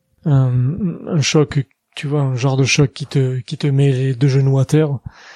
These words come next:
et que tu ne choisis pas. Dans ce choc-là, je me suis retrouvé isolé, euh, malgré moi, dans ces montagnes. Et, euh, j'ai décidé de vivre, euh, cette solitude, cet isolement, euh,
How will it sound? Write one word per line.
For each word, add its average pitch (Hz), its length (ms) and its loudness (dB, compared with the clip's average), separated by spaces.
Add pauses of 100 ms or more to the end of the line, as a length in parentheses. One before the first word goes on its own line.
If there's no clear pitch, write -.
(280)
et 151 80 2
que 147 100 2
tu 139 140 0
ne 127 60 4
choisis 123 280 0
pas. 165 280 -2 (680)
Dans 156 140 2
ce 151 140 0
choc-là, 147 500 2
je 135 120 0
me 135 100 2
suis 143 160 -2
retrouvé 139 400 2
isolé, 139 500 0
euh, 131 120 -4 (760)
malgré 143 320 2
moi, 143 260 0
dans 131 140 -4
ces 135 160 -4
montagnes. 131 500 -4 (960)
Et, 127 200 0
euh, 135 400 -2 (440)
j'ai - 180 -2
décidé 139 400 2
de 135 80 2
vivre, 131 360 0
euh, 135 220 0
cette 127 200 -4
solitude, 135 500 -4
cet 143 240 -2
isolement, 135 580 0
euh, 127 180 -6